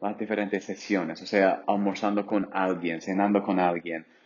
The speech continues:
saliendo, hablando con personas que no conozco, de diferentes estados, de diferentes países, porque ahí es cuando ellos comparten sus experiencias que han funcionado, ah, y aprendo qué están haciendo, y ahí es donde yo encuentro, o sea, el conocimiento más valioso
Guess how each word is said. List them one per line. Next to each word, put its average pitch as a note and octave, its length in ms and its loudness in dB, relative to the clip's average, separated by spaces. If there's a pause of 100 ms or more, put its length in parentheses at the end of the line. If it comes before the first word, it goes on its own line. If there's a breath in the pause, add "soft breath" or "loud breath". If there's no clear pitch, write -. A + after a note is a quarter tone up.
(120)
saliendo, G2+ 760 8
hablando A2 400 8
con A2 100 -4
personas A2 300 0
que G#2 160 -2
no F#2+ 160 0
conozco, F#2+ 520 0
de F2 140 2
diferentes G2 480 2
estados, F2 440 4
de E2+ 100 4
diferentes G2 440 4
países, F#2+ 480 4 (240 soft breath)
porque G2 320 8
ahí G2 600 8
es - 80 -16
cuando F#2+ 240 2
ellos G#2+ 180 6
comparten F#2 540 0
sus - 180 -6
experiencias F2+ 880 2
que - 220 2
han F#2 140 -2
funcionado, G2+ 840 6 (340 loud breath)
ah, E2 300 6
y D#2+ 140 -2
aprendo F#2+ 440 6
qué G2 120 4
están F2+ 180 2
haciendo, G#2 540 4
y G2 160 4
ahí F#2 640 6 (480)
es G2 320 8
donde F#2 320 4
yo A2+ 240 10
encuentro, G#2 640 6
o G2+ 40 10
sea, G2 200 10
el G#2 160 2
conocimiento G#2+ 720 4
más A2+ 500 0
valioso F#2+ 800 4